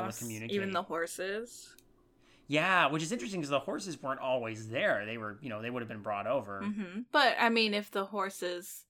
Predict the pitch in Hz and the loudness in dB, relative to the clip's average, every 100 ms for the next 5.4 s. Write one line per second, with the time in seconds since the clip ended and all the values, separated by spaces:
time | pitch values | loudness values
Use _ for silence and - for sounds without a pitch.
0 | _ 214 180 196 190 185 180 202 - 180 | _ -6 0 0 2 0 2 2 0 -4
1 | 160 160 156 - 190 233 170 165 170 160 | -6 -6 -6 0 2 2 0 -2 0 0
2 | 165 151 160 156 170 165 160 175 156 170 | 0 -2 -4 -6 -6 -8 -10 -8 -4 -2
3 | 185 165 147 - - 160 226 156 - - | -2 -4 -4 -8 -6 -4 -2 -4 -6 -8
4 | - - - - - - - - 73 104 | -8 -6 -6 -8 -8 -10 -10 -8 -6 -6
5 | - - - 190 | -8 -12 -12 -14